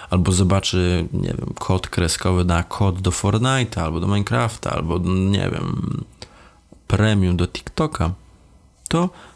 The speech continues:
właśnie tworzy tę relację, tą więź. Mała nagroda, mała relacja, jest nam przyjemnie, zostaliśmy nagrodzeni, chociaż wydaliśmy na coś pieniądze, ale jest miło, nieprawdaż?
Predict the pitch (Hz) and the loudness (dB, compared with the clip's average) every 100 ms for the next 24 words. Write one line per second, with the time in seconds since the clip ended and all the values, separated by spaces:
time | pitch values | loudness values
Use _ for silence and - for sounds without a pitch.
0 | - _ - - 98 101 - 95 90 92 | -20 _ -8 -4 0 -2 0 2 2 4
1 | 92 87 85 78 - - - 90 90 87 | 4 4 4 2 -2 -10 -2 2 2 4
2 | 82 76 82 - - - - - 131 165 | 2 2 -2 -6 -10 -18 -10 -2 2 4
3 | 180 175 165 156 151 143 135 127 123 123 | 4 2 2 0 2 0 2 2 2 2
4 | 131 120 117 117 - 101 110 - 151 - | 2 2 0 0 0 2 2 2 0 0
5 | - 92 87 82 85 - 90 90 95 98 | 0 2 4 2 0 0 0 2 2 2
6 | 101 120 139 135 98 92 98 107 143 165 | 2 0 2 2 2 2 0 2 2 2
7 | 117 104 95 - - 95 92 92 90 - | 2 0 0 -4 0 2 4 2 2 -2
8 | - - - - _ - 67 87 135 - | -16 -20 -20 -20 _ -4 0 2 2 0
9 | 82 71 55 92 - - 113 120 160 190 | 0 0 -4 -8 -18 -2 -2 0 0 0
10 | 214 - | -2 -4